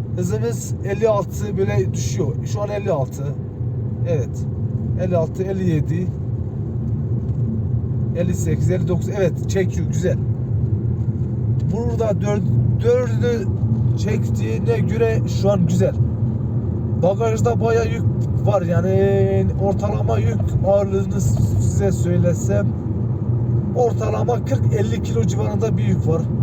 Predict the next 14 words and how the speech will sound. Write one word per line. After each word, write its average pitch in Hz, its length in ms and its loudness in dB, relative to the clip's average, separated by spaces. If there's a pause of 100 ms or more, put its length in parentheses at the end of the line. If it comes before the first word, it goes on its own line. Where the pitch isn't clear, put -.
(760)
Ee, 190 220 2
ben, 220 120 0
e, 214 60 0 (720)
yeğenim 170 380 2
var 160 220 2
zaten, 151 340 2 (340)
başka - 220 2
yolcu 143 320 0
yok, 190 180 -4
araba 165 220 0 (180)
boş. - 100 4 (1300)
Şu - 160 -4
kamerayı 127 360 -2
çeken. 170 420 0